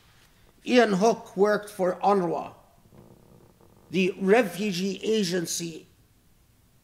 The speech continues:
in the United Nations that is concerned with Palestinian affairs. And the list goes on and on and on.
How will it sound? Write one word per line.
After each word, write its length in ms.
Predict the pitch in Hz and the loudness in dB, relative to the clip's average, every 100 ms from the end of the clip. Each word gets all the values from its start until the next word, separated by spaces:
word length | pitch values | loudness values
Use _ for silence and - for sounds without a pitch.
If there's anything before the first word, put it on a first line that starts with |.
| - | 0
in 160 | 226 240 | 2 4
the 80 | 220 | 4
United 560 | 202 202 208 190 - | 4 6 4 0 -2
Nations 720 | 185 190 - 127 - - - _ _ _ - | 0 2 0 -6 -14 -20 -20 _ _ _ -6
that 280 | 170 - | -6 -4
is 160 | 185 - | -8 -6
concerned 640 | - 180 - 214 208 196 | -4 -4 -2 2 4 2
with 260 | 175 165 - | 0 -4 -6
Palestinian 580 | 170 165 - 180 175 170 | -8 -6 -4 -2 -4 -8
affairs. 680 | 160 196 190 151 - - - - _ - - - - - - - - _ _ _ _ - - _ _ _ - | -8 -2 0 -2 -10 -20 -20 -20 _ -20 -20 -20 -20 -20 -20 -20 -20 _ _ _ _ -20 -20 _ _ _ 4
And 200 | 302 294 | 6 8
the 120 | 269 | 8
list 480 | 247 269 - - 165 | 10 6 6 -6 4
goes 360 | 226 240 240 - | 8 10 8 0
on 440 | 196 202 214 214 | 2 4 2 2
and 140 | 202 - | -2 -2
on 460 | 185 202 202 214 | 0 2 2 0
and 100 | 202 | -2
on. 440 | - 226 208 - | -2 0 0 -4